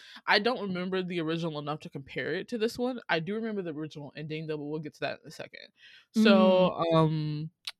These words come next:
Speaker 1: what did you, how did you like it, Nia?
Speaker 2: <sighs> Okay, I've given myself several days to cool down 'cause if we would have filmed this Monday, I would be ranting for an hour. I'm, and it, it's
Speaker 1: <laughs>
Speaker 2: not, I feel like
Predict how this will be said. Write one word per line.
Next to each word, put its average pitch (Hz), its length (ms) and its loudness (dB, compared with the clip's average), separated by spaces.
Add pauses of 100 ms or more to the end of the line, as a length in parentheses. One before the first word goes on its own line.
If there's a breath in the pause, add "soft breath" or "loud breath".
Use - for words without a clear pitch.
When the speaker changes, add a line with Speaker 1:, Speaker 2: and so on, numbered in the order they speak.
Speaker 1:
what 202 240 4
did 220 260 6
you, 180 80 0
how 185 120 2
did 180 160 2
you 170 100 4
like 143 220 0
it, - 60 -14
Nia? 131 300 -8 (1120 loud breath)
Speaker 2:
<sighs> - 80 0 (1400 loud breath)
Okay, 220 240 2
I've 190 200 -4
given 277 240 6
myself 226 400 2
several 208 340 -2
days 185 280 -6
to 185 80 -12
cool 175 220 -4
down 185 380 -4
'cause 170 600 -6
if 190 120 -6
we 220 120 2
would 294 160 2
have 269 100 2
filmed 214 320 0
this - 360 -6 (520)
Monday, 202 720 -2 (800 soft breath)
I 196 140 0
would 214 120 6
be 190 140 2
ranting 180 500 0
for 175 160 -8
an 156 60 -2
hour. 160 260 0
I'm, 202 220 0
and 254 100 -2
it, 285 160 -2 (180)
it's 330 220 6
Speaker 1:
<laughs> 494 60 2
Speaker 2:
not, 381 360 0 (800 soft breath)
I 262 120 -8
feel 381 180 -10
like 302 160 -8